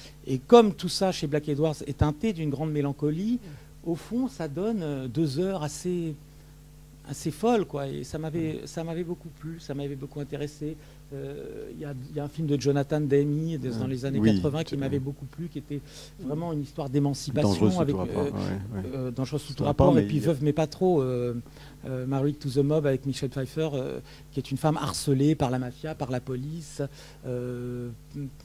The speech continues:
Speaker 1: par tout le monde, tout le monde, everybody want a piece. Je me rappelle dans la bande-annonce, il disait ça.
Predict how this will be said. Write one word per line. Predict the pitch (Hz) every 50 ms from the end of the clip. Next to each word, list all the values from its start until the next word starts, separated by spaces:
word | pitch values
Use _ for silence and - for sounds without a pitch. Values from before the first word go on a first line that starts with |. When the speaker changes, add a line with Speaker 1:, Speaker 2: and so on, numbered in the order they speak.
| 143 143 -
Speaker 1:
par | 147 139
tout | - 147
le | 135 131
monde, | 147 165 151 -
tout | - 143
le | 143
monde, | 147 151 160 160 139 127 131 139
everybody | 143 127 135 151 143 147 156 165
want | 147 143 -
a | 139 131
piece. | - - 143 - - -
Je | - 135 113 -
me | 139
rappelle | 135 131 165 151
dans | 139 143
la | 131 123
bande-annonce, | 123 127 131 131 143 147 - 139
il | 131
disait | 131 123
ça. | 127 139 -